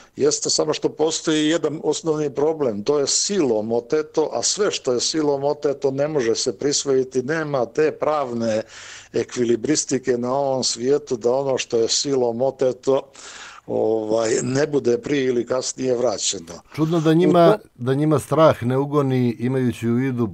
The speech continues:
Speaker 2: profile većine njih, e, ona druga varijanta oteto prokleto, jer je više sujeverje nego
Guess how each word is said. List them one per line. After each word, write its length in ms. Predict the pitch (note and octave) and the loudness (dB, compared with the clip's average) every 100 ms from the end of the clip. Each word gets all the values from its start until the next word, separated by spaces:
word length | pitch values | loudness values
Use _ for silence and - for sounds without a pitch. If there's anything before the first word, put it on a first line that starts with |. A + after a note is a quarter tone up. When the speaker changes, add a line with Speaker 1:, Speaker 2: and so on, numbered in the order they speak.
| - | -8
Speaker 2:
profile 520 | - G#2+ - B2+ C3 | -6 -6 -4 -4 0
većine 460 | A2 F#2+ A#2+ B2+ A#2+ | 0 -2 -4 -2 -2
njih, 420 | B2 C3 G#2+ - B2 | -2 -2 -6 -10 -6
e, 40 | B2 B2 A#2 - - | -2 0 -2 -4 -8
ona 180 | A#2 B2 | -4 -2
druga 280 | C3+ C3 | -2 0
varijanta 440 | B2+ B2+ B2+ A#2 C3 | 0 2 0 0 -2
oteto 340 | A#2+ B2+ B2 | -2 -4 -4
prokleto, 580 | G#2 C#3+ C3 A2 F#2+ G2+ | -2 -2 -2 -2 -2 -2
jer 120 | G2+ | -2
je 80 | G#2+ | -2
više 300 | A#2+ A2+ C3+ | -2 -2 -4
sujeverje 640 | - D#3+ D#3+ C#3 C3+ C3+ | -2 0 2 4 2 2
nego 300 | C#3 C3 C3+ | 0 0 0